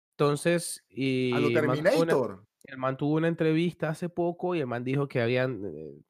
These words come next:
Speaker 1: habían logrado conectar, implantar en el cráneo de un mono un pequeño microchip con unos pequeños cables conectados al cerebro para que el mono pudiera jugar videojuegos y que los controlara con la mente y que el mono es un mono feliz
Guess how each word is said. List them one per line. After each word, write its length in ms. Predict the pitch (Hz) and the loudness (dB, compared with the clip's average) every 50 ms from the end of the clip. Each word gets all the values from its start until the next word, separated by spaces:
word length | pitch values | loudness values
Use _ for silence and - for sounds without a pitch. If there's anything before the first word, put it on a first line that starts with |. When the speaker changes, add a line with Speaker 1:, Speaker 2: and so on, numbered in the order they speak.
| _ _ _ _ _ _ - | _ _ _ _ _ _ -2
Speaker 1:
habían 520 | - 113 110 107 113 117 117 120 127 135 | 0 0 2 2 2 4 4 4 4 4
logrado 520 | 131 120 110 123 127 131 135 147 170 180 175 - - - _ _ _ _ | 4 4 4 4 4 4 6 6 4 4 2 -2 -12 -20 _ _ _ _
conectar, 560 | - 135 123 113 110 113 - 131 131 135 139 131 117 127 135 120 117 131 | -4 -2 -2 -2 -2 0 2 2 2 2 2 0 0 -2 -2 -4 -4 -6
implantar 500 | 117 143 135 139 131 120 120 - 135 139 | -6 -6 -2 0 0 0 2 2 0 2
en 100 | 151 147 | 2 0
el 240 | 139 131 131 131 127 131 - _ | 0 -2 -2 -4 -8 -10 -14 _
cráneo 540 | - - 147 143 151 151 147 135 131 131 131 | -6 -2 0 0 2 2 2 2 2 4 4
de 80 | 131 | 4
un 180 | 135 147 156 156 | 4 4 4 2
mono 280 | 160 160 151 131 123 160 | 2 2 2 2 0 0
un 260 | 180 165 151 151 143 | -2 -2 -4 -6 -6
pequeño 680 | - 143 139 - 151 147 151 151 143 131 117 110 101 | -6 -6 -2 -2 -2 0 0 0 0 0 0 0 -2
microchip 540 | 92 127 143 131 - 143 131 - - 185 208 - _ _ _ _ _ - - - _ _ _ _ _ _ | -2 -2 -4 -2 -2 -4 -2 -2 -2 -4 -4 -6 _ _ _ _ _ -20 -20 -20 _ _ _ _ _ _
con 160 | - - 123 117 123 131 | 0 2 2 4 4 4
unos 220 | 135 139 - - | 2 2 2 2
pequeños 420 | - 135 - 143 139 143 151 143 - | 0 -2 0 0 0 0 -2 -4 -2
cables 600 | - 190 170 160 156 147 143 170 175 - - - | 0 2 2 2 2 2 2 0 -2 -4 -8 -10
conectados 440 | _ - 113 113 110 - 123 123 147 | _ -4 -4 -4 -2 -2 0 2 2
al 100 | 151 147 | 2 0
cerebro 560 | - - 156 156 160 156 151 165 196 226 233 208 - _ | 0 0 2 4 4 4 4 2 2 0 -2 -8 -10 _
para 200 | - 127 120 120 | -2 -2 -2 -2
que 140 | - - 123 | 0 -2 -2
el 180 | - - 127 | -2 -2 -2
mono 260 | 123 123 131 135 147 143 | 0 0 0 -2 -2 -2
pudiera 200 | 127 123 127 131 | 0 2 2 2
jugar 180 | 123 120 113 | 2 2 2
videojuegos 440 | 123 120 104 101 110 101 104 127 147 | 2 0 0 0 0 0 0 0 -2
y 20 | |
que 100 | - - | 0 -2
los 100 | 117 110 | -2 -2
controlara 380 | - 117 107 110 110 101 113 123 | -2 -4 -6 -4 -2 -2 -2 0
con 120 | - 131 | -2 -2
la 80 | 107 104 | -2 -2
mente 440 | 117 151 208 220 - 226 226 233 - _ _ _ _ _ _ _ | 0 0 0 0 0 -2 -2 -2 -6 _ _ _ _ _ _ _
y 100 | - 131 | -10 -6
que 100 | - 117 | -2 -2
el 60 | 110 | -2
mono 320 | 113 117 120 127 127 127 131 | 0 0 0 2 2 2 2
es 60 | 131 | 2
un 140 | 135 127 123 | 2 2 2
mono 220 | 127 123 127 131 | 2 2 2 2
feliz 600 | - - 101 117 180 233 254 269 254 - - - | 0 0 0 2 4 4 4 4 2 2 -2 -14